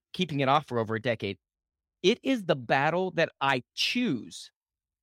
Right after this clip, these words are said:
the battle that I choose to fight every morning with my head. I have to attack my mind every day before my mind attacks me, because old Jimmy still lives in here.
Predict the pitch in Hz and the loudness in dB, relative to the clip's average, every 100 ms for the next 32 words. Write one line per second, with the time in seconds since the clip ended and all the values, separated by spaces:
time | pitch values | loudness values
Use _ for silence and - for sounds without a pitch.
0 | - 143 202 190 170 135 - - - 277 | -2 2 4 2 0 0 -4 -6 -2 0
1 | 285 - 196 165 151 - _ - 160 170 | 0 -4 -4 -2 -2 -6 _ -4 -4 -2
2 | 196 190 151 143 160 196 202 _ _ _ | -2 0 0 -2 -2 -4 -8 _ _ _
3 | - 127 - - 147 143 131 127 92 85 | -8 -6 -4 -4 -2 0 -2 -2 -4 -6
4 | - _ _ _ _ _ _ _ _ 139 | -14 _ _ _ _ _ _ _ _ 2
5 | 180 214 202 196 - 147 - - 175 190 | 4 2 0 0 -2 -8 -8 -6 -2 -2
6 | 175 156 156 170 160 143 131 117 117 - | -4 -4 -2 -2 -2 -2 -2 -2 -6 -10
7 | - 147 151 185 156 135 123 127 - 139 | -2 0 0 -2 -2 -2 -2 -6 -6 -4
8 | 135 131 127 123 123 - 113 113 - 104 | -2 -2 -2 -2 -4 -6 -6 -6 -6 -6
9 | 82 98 _ _ _ _ - 160 156 131 | -6 -12 _ _ _ _ -8 -4 -4 -4
10 | - 170 214 208 151 208 151 135 - - | -4 0 0 -2 -2 0 0 -4 -10 -6
11 | 208 233 240 247 233 185 147 127 85 | 0 0 0 -2 -2 -4 -4 -4 -6